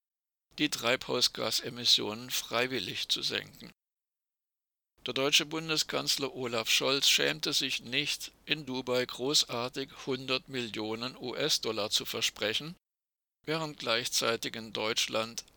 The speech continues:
nach wie vor allein die klimaschädliche Luftfahrtbranche jährlich mit über zehn Milliarden Euro subventioniert wird,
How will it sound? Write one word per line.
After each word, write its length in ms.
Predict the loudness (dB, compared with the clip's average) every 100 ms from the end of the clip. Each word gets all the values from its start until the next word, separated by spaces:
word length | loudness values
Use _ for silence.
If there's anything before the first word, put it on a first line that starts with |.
| _
nach 300 | -2 -2 -2
wie 140 | -4 -2
vor 380 | -2 2 2
allein 600 | 0 -2 0 2 2 -2
die 100 | -8
klimaschädliche 960 | -8 -6 -4 0 2 2 2 -2 -4 -4
Luftfahrtbranche 1080 | -2 -2 0 0 0 -2 -10 -8 0 2 0
jährlich 560 | 0 2 4 2 -2
mit 200 | -2 -8
über 340 | -6 -4 -4 4
zehn 560 | 6 8 6 2 -2 -6
Milliarden 800 | -6 -4 -2 0 0 -2 -10 -18 -10
Euro 640 | -6 -6 -4 -4 -4 -6 _ -2
subventioniert 1120 | -2 -2 -2 -4 2 2 2 -2 -2 -2 -2
wird, 240 | -4 -4